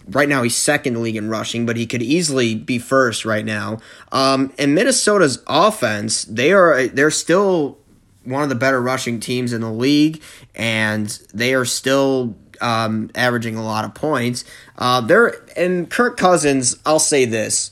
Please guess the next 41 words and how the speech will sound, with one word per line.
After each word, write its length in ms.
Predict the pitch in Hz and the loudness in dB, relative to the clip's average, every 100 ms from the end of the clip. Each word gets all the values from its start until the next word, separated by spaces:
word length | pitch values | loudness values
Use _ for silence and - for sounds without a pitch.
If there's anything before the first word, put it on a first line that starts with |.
| - | -6
I'm 80 | 139 | 0
not 180 | 165 147 | 0 0
a 60 | |
fan 260 | - 127 127 | -2 -2 -2
of 120 | 123 | -2
him 120 | 123 | -4
personally 720 | 110 135 135 - 127 127 131 123 | -4 -2 -2 -2 -4 0 0 -2
because 320 | 117 120 113 | -4 -6 -6
of 140 | 107 | -6
gross, 280 | 117 117 - | -6 -4 -4
how 120 | 113 | -4
grossly 440 | 110 120 127 123 120 | -2 0 0 0 -2
overpaid 420 | 117 113 127 131 | -2 -6 -4 -2
he 140 | 131 131 | 0 0
is, 240 | 127 117 - | 0 -4 -8
and 120 | 117 | -8
the 60 | 107 | -4
fact 320 | 135 127 120 | 0 0 0
is 140 | 117 | -4
he 80 | 117 | -4
throws 260 | 117 123 95 | -4 -4 -2
a 40 | |
lot 180 | 117 110 | -4 -4
of 100 | 101 | -4
picks, 360 | 135 127 120 - - - - | 0 0 0 -6 -18 -20 -8
and 340 | 120 117 113 | -4 0 -2
the 40 | 110 | 0
fact 340 | 147 135 135 | 2 2 2
is, 320 | 131 123 117 | 0 0 -4
by 220 | 110 127 120 | -2 -2 -2
the 80 | |
way, 540 | 117 131 123 110 110 117 _ _ _ _ _ | 0 0 0 0 -4 -8 _ _ _ _ _
he's 180 | 135 135 | -2 0
never 200 | 143 139 | 2 0
won 160 | 135 | 0
a 60 | 127 | 0
game 240 | 123 120 | 0 0
on 80 | 113 | 0
Monday 240 | 113 113 113 | -4 -4 -4
Night 200 | 107 - | -6 -4
Football. 640 | 120 104 107 95 82 - | -4 -2 -2 -4 -6 -12